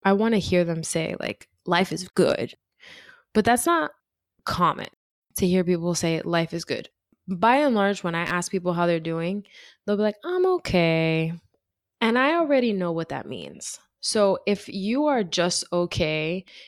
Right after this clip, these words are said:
because you know that you are struggling to focus, you're struggling to get things done, you feel like you're just stuck in this spot in your life, I'm willing to bet one of these three things is the problem, if not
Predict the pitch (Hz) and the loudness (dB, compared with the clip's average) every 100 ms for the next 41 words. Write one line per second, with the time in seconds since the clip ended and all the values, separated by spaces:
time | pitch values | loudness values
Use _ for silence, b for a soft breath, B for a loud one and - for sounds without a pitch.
0 | B - 175 - 175 170 196 190 - 214 | B -4 -2 0 2 4 2 -2 -4 0
1 | 214 214 202 196 202 196 - 196 196 196 | 2 2 2 4 4 4 2 2 2 0
2 | - - 165 160 175 175 160 - 170 180 | -2 -2 -2 0 -2 -2 -6 -2 0 0
3 | 180 180 170 170 170 165 160 160 160 160 | 0 0 0 0 -4 -2 -2 0 -2 -4
4 | - 165 180 180 170 165 156 160 160 - | -4 -2 0 2 2 -2 -2 -4 -4 -10
5 | _ _ _ _ _ _ - - 185 180 | _ _ _ _ _ _ -4 2 2 2
6 | - 175 175 175 - 160 160 - 165 160 | 0 2 2 0 0 2 2 0 -2 -2
7 | 156 147 147 156 - _ _ _ _ _ | 0 2 0 -2 -8 _ _ _ _ _
8 | 180 175 165 190 240 247 226 156 120 170 | 0 2 4 6 6 4 2 2 2 2
9 | 180 180 175 165 160 156 156 151 147 - | 4 2 -2 -4 -2 -2 -2 -6 -8 -8
10 | - 95 123 151 147 160 151 | -4 -4 -4 -6 -4 -2 -2